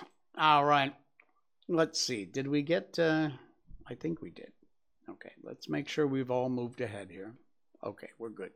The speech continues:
Sorry, just got some technical crap to do. I'm producing my own show tonight, so hang with me. Do you cook with gas?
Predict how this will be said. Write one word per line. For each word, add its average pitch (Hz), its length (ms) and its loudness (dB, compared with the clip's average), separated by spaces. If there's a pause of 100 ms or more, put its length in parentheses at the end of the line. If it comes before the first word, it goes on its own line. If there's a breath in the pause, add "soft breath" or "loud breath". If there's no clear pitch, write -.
(840)
Sorry, 110 360 4
just 143 180 0
got 143 160 2
some 127 120 4
technical 98 520 0
crap - 340 -4
to 98 100 -8
do. 87 160 -14 (720 loud breath)
I'm 165 220 10
producing 220 520 10
my 196 200 10
own 202 260 8
show 202 280 8
tonight, 147 460 4
so 135 440 2 (920)
hang 190 440 6
with 180 220 8
me. 143 320 2 (2000)
Do 156 100 2
you 214 120 8
cook 233 260 8
with 196 160 4
gas? 220 600 8